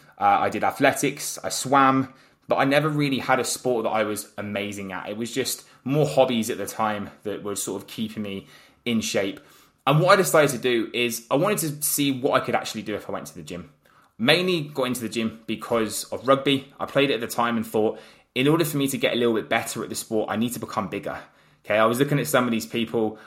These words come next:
I was looking at the Johnny Wilkinsons of the world at the time and some of the other kind of heroes that I had. And I thought, if I want to be a good rugby player, I need to get in good shape. So that's what kind of initially spurred me on to get in the gym.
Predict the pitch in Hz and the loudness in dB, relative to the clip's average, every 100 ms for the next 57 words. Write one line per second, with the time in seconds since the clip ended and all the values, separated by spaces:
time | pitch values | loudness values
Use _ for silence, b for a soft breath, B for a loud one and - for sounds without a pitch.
0 | B 107 113 123 131 117 - - - 110 | B -2 0 -2 0 0 -2 -8 -10 -2
1 | 123 120 117 120 117 107 117 113 107 107 | 0 2 2 2 0 -4 -2 -2 -2 2
2 | 113 110 107 101 - 113 110 110 B B | 4 4 0 -4 0 2 2 -2 B B
3 | 107 - 135 131 117 120 117 110 107 - | -8 0 0 2 2 4 4 2 0 -8
4 | - 110 107 127 120 113 113 87 98 139 | -4 -2 0 0 2 2 0 0 0 4
5 | 131 120 - B B 117 123 143 - - | 4 2 -4 B B -6 -2 -2 -4 -4
6 | 143 170 165 151 147 135 120 127 110 113 | 2 4 4 2 -2 -2 0 -2 0 0
7 | 117 113 113 110 - 123 143 135 - 117 | 0 -2 0 0 0 0 0 -4 -4 -4
8 | 107 104 101 - 92 85 - - - 110 | -4 -8 -8 -6 -6 -8 -14 -8 0 2
9 | 110 107 156 185 - 165 - 139 135 117 | 0 4 4 4 0 -2 2 2 2 -2
10 | - 117 131 139 - 127 113 - 123 117 | -4 -2 0 0 -2 -2 -4 0 4 4
11 | 113 113 104 95 98 98 98 - 101 160 | 4 -2 -4 -6 -6 -6 -8 -6 -4 -4